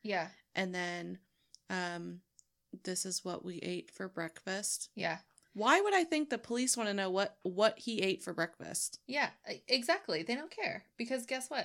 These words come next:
Speaker 1: It's probably in the cabinet.
Speaker 2: Yeah.
Speaker 1: It, it doesn't matter what, what you ate. It
Speaker 2: Yeah.
Speaker 1: doesn't matter that sh-, when she got up, she immediately ate breakfast every day 'cause she had been feeling sick if she didn't.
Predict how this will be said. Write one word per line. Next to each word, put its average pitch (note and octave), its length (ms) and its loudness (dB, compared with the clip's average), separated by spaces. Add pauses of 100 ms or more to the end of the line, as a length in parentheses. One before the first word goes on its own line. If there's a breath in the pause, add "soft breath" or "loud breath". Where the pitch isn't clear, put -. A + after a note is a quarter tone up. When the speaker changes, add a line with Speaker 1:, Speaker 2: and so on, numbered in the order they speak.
Speaker 1:
It's - 100 -6
probably B3+ 420 -6
in G#3+ 340 -4
the G#3+ 80 -8
cabinet. A3 500 -4 (540)
Speaker 2:
Yeah. A#3+ 420 -4 (460)
Speaker 1:
It, A3+ 220 4
it A3+ 60 0
doesn't A#3 280 -4
matter A3+ 420 -2
what, E3+ 300 -2 (320)
what F#3+ 160 -4
you F3 260 -8
ate. - 480 -10
It G3+ 60 -4
Speaker 2:
Yeah. G#3 60 -2
Speaker 1:
doesn't G#3 180 -4
matter G#3 360 2
that F#3 380 0 (520 loud breath)
sh-, - 80 -18 (420 loud breath)
when G3+ 200 2
she F#3+ 280 -2
got F3+ 260 4
up, F3+ 240 2
she - 400 -6
immediately F3 720 -4
ate E3+ 220 -4
breakfast F3 400 -2
every E3 180 -2
day E3 160 -4
'cause E3 180 -8
she E3 540 -6
had F3 240 -6
been E3 160 -6
feeling D#3 340 -10
sick D#3+ 280 0
if D3 100 -6
she F3 120 -2
didn't. G3+ 320 -6